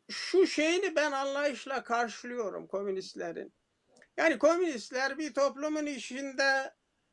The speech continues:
e, mücadele ediyorlar ve bakıyorlar kendilerini kuşatan şartlar sınıflı şartlardır.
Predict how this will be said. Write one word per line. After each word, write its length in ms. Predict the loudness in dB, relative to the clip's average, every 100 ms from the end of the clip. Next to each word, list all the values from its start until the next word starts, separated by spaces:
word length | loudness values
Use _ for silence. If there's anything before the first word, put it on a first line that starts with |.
| _ _
e, 260 | -18 -12 -8
mücadele 840 | -2 4 6 8 8 6 4 2
ediyorlar 680 | -2 -6 -6 -2 -2 0 0
ve 220 | 0 0
bakıyorlar 720 | 0 0 -2 0 0 0 -2
kendilerini 500 | -2 -6 -2 -4 -4
kuşatan 640 | -8 -8 -6 -2 0 -2 -4
şartlar 760 | -6 -2 -2 -2 -8 -6 -6
sınıflı 600 | -6 -6 -2 -2 -4 -10
şartlardır. 920 | -6 -4 -4 -6 -10 -10 -12 _ _